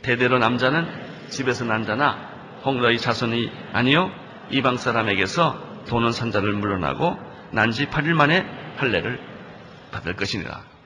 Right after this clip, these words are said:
아주 이 재밌는 말이 십이 절에 있어요. 난 지 팔 일 만에 이 하나님의 약속의 표인 할례를 행하게 되어 있는데 그 전에 설명된 거예요. 그럼 할례는 누가 받느냐?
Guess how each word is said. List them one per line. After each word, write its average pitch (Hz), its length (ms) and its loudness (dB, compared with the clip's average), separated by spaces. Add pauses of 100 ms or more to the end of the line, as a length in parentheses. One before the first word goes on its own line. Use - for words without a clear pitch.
(100)
아주 160 240 0
이 202 80 2
재밌는 220 400 0
말이 208 240 8
십이 160 240 -2
절에 110 200 4
있어요. - 240 -6 (920)
난 151 180 8
지 233 120 2
팔 240 180 4
일 269 60 4
만에 254 360 8 (720)
이 208 100 0
하나님의 254 520 8
약속의 240 460 6
표인 220 340 2 (120)
할례를 196 720 4
행하게 175 280 6
되어 156 160 4
있는데 151 600 2 (600)
그 240 160 2
전에 220 240 6
설명된 220 560 4
거예요. - 120 -2 (280)
그럼 233 140 2
할례는 285 360 8
누가 202 180 8
받느냐? 202 680 8